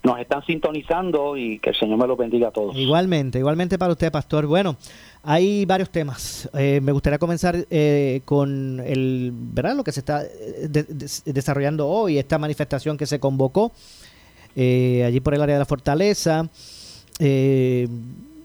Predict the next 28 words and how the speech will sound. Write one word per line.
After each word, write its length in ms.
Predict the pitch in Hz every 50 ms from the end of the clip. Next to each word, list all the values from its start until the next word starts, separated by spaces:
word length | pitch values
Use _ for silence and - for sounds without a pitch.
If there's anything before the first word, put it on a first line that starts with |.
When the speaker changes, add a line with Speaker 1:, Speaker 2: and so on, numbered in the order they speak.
| - - - -
Speaker 2:
eh, 280 | 160 143 139 135 131
¿verdad? 500 | 127 131 - 143 127 139 160 240 302 302
En, 220 | 220 170 156 151 151
en, 400 | 143 170 147 143 143 139 135 135
en 220 | 139 143 143 143
re-, 240 | - 139 151 151 - - _ - -
rechazo 600 | 139 123 139 147 139 - - 170 185 - - 214
al 100 | 202 185
contrato 600 | 202 190 175 147 180 196 208 202 - 208 202 196
con 360 | 196 190 185 180 180 180 180
Luma 240 | 190 196 190 196 - -
Energy, 380 | 185 202 233 277 285 254 262
pero 200 | 220 - 175 170
también, 520 | 151 156 147 147 143 160 190 214 233 220 190
¿verdad? 200 | 196 240 277 240
Otros, 260 | 208 - 214 - - -
otros 240 | 156 160 196 185 -
temas 240 | - 202 208 208 180
diversos 360 | 190 175 175 202 208 - 190
que 80 | 170 156
también 260 | 156 143 147 156 160
se 120 | - 185
han, 400 | 175 175 156 147 139 127 117 123
que 160 | - 147 123
se 100 | - -
han 100 | 147 160
insertado, 720 | 175 180 175 - 151 135 131 - 214 269 - 226 156 156
¿verdad? 300 | 139 131 139 202 277 311